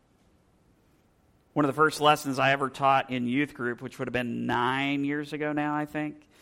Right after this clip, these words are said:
which seems like a long time, um, but it was on this passage in John fifteen. And it was a, it was something that I had found, so it told me to get a potted vine plant as an illustration. So I did,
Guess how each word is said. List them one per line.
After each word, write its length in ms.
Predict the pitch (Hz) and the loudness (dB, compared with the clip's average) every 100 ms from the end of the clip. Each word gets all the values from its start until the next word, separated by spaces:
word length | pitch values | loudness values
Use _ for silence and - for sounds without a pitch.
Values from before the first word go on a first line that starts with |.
| - - _ _ - | -20 -20 _ _ -8
which 280 | 117 - - | -8 -8 -16
seems 260 | - 180 208 | -12 -10 -4
like 80 | 180 | -2
a 60 | |
long 220 | 123 120 | 0 -2
time, 240 | 110 117 - - - - _ | -4 -12 -14 -20 -20 -20 _
um, 540 | - 127 127 120 110 117 - | -6 -4 -4 -6 -10 -10 -2
but 100 | 180 | 0
it 40 | |
was 120 | 160 | 6
on 180 | 175 165 | 6 6
this 220 | 156 151 - | 4 0 -4
passage 720 | - 143 127 - 98 - - - - _ _ _ _ _ - | 2 4 2 -4 -10 -12 -18 -20 -20 _ _ _ _ _ -8
in 200 | 123 117 | -8 -4
John 240 | 127 123 | -4 -6
fifteen. 600 | 123 - 127 117 107 127 _ _ _ _ - | -8 -10 -10 -8 -10 -16 _ _ _ _ -8
And 540 | 135 131 131 127 117 - | -4 -2 -2 -4 -10 -10
it 460 | - 117 107 117 143 | -8 -6 -4 -4 -4
was 160 | 143 127 | -4 -4
a, 180 | 123 123 | -4 -4
it 80 | 143 | -4
was 100 | 139 | -2
something 280 | 185 151 | 0 0
that 100 | 135 | 0
I 80 | 135 | 0
had 100 | 127 | 0
found, 420 | - 143 139 135 | -2 0 0 -2
so 180 | 131 127 | -2 -2
it 120 | 123 | -2
told 220 | - 156 139 | -2 0 0
me 80 | |
to 80 | 131 | -2
get 240 | 123 131 107 | 0 0 0
a 120 | 120 | -6
potted 600 | - - 151 156 165 131 | -8 0 0 2 -2 -6
vine 400 | 135 127 131 131 | -4 -2 -2 -4
plant 480 | 123 113 110 107 - | -6 -8 -8 -8 -8
as 300 | 120 120 123 | -8 -8 -8
an 100 | 123 | -4
illustration. 640 | 151 147 254 208 - 92 - _ _ _ _ _ _ _ _ _ _ | -4 0 0 0 -2 -14 -18 _ _ _ _ _ _ _ _ _ _
So 160 | - 131 | -10 -6
I 80 | 120 | -4
did, 380 | 107 101 175 | -2 -2 -4